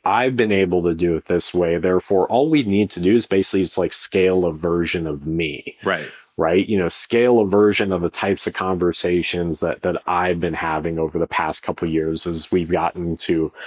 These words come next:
Speaker 1: a million or two million or five million dollars in, in revenue, you know, whatever the case may be. I've been able to do this. So it should be easy if we just, like, build a small team.
Speaker 2: Of course.
Speaker 1: Yeah, exactly.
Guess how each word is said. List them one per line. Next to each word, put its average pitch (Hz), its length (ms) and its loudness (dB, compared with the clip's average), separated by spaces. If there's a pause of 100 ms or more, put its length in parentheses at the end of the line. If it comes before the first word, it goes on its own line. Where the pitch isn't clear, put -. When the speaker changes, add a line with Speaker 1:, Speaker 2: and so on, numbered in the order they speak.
(260)
Speaker 1:
a 82 60 -4
million 117 360 2
or 95 80 2
two 120 200 0
million 110 280 4
or 90 80 0
five 101 240 -2
million 98 280 0
dollars 95 420 2
in, 95 80 -2
in 92 160 -2
revenue, 101 380 2
you 95 120 2
know, 90 140 2
whatever 90 380 2
the 90 100 0
case - 320 0
may 90 140 0
be. 98 240 2
I've 104 180 2
been 190 140 0
able 90 260 2
to 85 100 2
do 87 200 4
this. 117 240 4
So 107 160 2
it - 60 0
should 208 180 0
be 101 80 4
easy 147 300 4
if 82 120 -2
we 92 120 4
just, - 120 -2
like, 87 180 -2
build 101 240 0
a 92 40 0
small 90 320 -2
team. 123 340 2
Speaker 2:
Of 117 140 -2
course. 214 540 -2
Speaker 1:
Yeah, 120 280 2
exactly. 107 720 -2